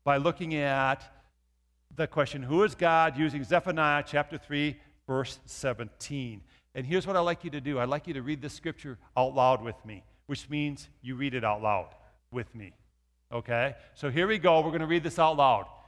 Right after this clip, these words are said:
"The Lord your God is with you. He is mighty to save.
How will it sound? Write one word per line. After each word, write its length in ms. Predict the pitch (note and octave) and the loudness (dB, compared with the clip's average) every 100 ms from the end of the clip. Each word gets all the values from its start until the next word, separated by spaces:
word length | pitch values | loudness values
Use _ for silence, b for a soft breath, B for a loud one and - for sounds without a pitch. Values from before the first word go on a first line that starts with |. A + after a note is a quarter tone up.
| b _ | b _
"The 100 | C3 | -6
Lord 640 | B2+ C3 F3 G3+ A#3 G3 F#3+ | -2 2 6 6 4 2 -6
your 120 | E3 | -2
God 440 | E3 D#3+ E3 D#3+ | 4 6 8 6
is 140 | D#3+ C#3 | 2 -4
with 280 | D3 A#2+ | -6 -6
you. 280 | B2+ C#3+ F3 - - _ _ _ _ _ | -6 -4 -4 -8 -20 _ _ _ _ _
He 120 | D#3+ D3+ | -2 0
is 220 | C#3+ C#3 | -2 -2
mighty 340 | C#3+ E3 F#3 | 0 0 -2
to 100 | F3+ | -6
save. 560 | D#3+ - D3 B2 A2 | -8 -2 -2 -2 -8